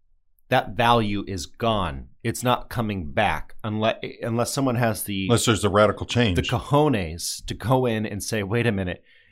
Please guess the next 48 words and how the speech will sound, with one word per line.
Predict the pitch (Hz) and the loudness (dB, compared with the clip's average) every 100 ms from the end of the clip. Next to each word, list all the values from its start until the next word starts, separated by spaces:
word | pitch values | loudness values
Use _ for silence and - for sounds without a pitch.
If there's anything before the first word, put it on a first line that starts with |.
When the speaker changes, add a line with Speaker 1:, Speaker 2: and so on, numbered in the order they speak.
| _ _ _ | _ _ _
Speaker 1:
Social | - 135 131 | -2 0 0
Security | - 135 131 | 0 2 2
is | - | 0
gonna | |
be | 120 | -2
insolvent | 104 - 117 113 113 | 0 4 4 4 -2
any | 113 120 | -4 -2
day | 117 107 | 0 0
now." | 98 113 120 - - - - _ _ - - _ 107 | -2 -4 -8 -20 -20 -20 -20 _ _ -20 -20 _ 0
Uh, | 107 101 98 | 2 4 4
all | 110 117 | 4 4
these, | 135 123 - | 4 2 2
all | 120 123 | 4 6
these, | 135 - - - _ _ _ _ _ - - | 4 0 -6 -16 _ _ _ _ _ -12 -8
and, | 120 113 - | -6 -6 -6
and | 107 104 101 85 | -8 -8 -10 -4
we | 113 | -2
can | 110 | 0
talk | 113 | -2
about | 101 98 - | 0 0 0
the, | 87 85 87 | -4 -4 -6
the | - 90 | -6 0
lack | 95 98 | 2 2
of | 98 | -2
need | 87 95 - | -6 -6 -6
for | 90 | -8
so-, | - - | -8 -6
social | - 98 90 | -6 -6 -6
safety | 98 87 | -6 -6
nets. | 85 82 | -8 -4
I | |
don't | 101 98 | -2 -2
think | 85 | 4
we | |
Speaker 2:
I, | 151 | 6
Speaker 1:
should | 156 | 8
Speaker 2:
I | |
was | 151 120 | 8 8
Speaker 1:
have | |
Speaker 2:
gonna | 160 135 | 8 8
Speaker 1:
those. | |
Speaker 2:
say, | 170 131 131 | 6 6 4
if | - | 4
you | 214 | 2
eliminated | 240 214 175 143 117 | 4 4 4 4 2
half | 110 143 170 | 2 0 0
the | 120 | -2
so-, | - 123 | 0 0